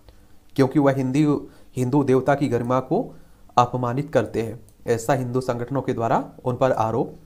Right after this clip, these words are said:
लगाया गया था। तो ये कहानी है किसकी? राजू श्रीवास्तव की।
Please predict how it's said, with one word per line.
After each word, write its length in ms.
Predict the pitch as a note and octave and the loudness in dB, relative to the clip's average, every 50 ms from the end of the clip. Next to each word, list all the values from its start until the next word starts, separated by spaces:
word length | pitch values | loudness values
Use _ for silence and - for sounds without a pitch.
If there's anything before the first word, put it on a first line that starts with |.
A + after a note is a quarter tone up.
| - - - - | -20 -20 -10 -6
लगाया 300 | B2 B2+ A#2 A#2+ A2+ G#2+ | -2 -2 -2 -2 -2 -4
गया 180 | A2 G#2+ A2 A#2 | -6 -6 -8 -10
था। 220 | - - - - - - - - - - - - - - - - - - - - | -10 -12 -16 -16 -18 -20 -20 -20 -20 -20 -20 -20 -20 -20 -20 -20 -20 -20 -8 -2
तो 80 | C#3 C#3 | 0 2
ये 120 | C#3 E3 | 2 2
कहानी 420 | E3 E3+ F3 F3 F3+ F3+ F3+ F3+ | 0 -2 -2 -2 -2 -4 -4 -4
है 60 | F#3 G3 | -4 -4
किसकी? 380 | G3 F3 D#3+ D#3+ - A3 G#3+ | -4 -6 -8 -6 -6 -4 -4
राजू 340 | D3+ C3+ B2+ A#2+ A#2 C3 D3 | -2 -2 0 -2 0 -2 -4
श्रीवास्तव 580 | D3 - A#2 A2+ A2 G#2+ G#2+ G#2 - - A#2+ G#2+ | -6 -6 -6 -4 -2 -4 -4 -6 -8 -10 -10 -10
की। 200 | - G#2 A#2 | -10 -12 -14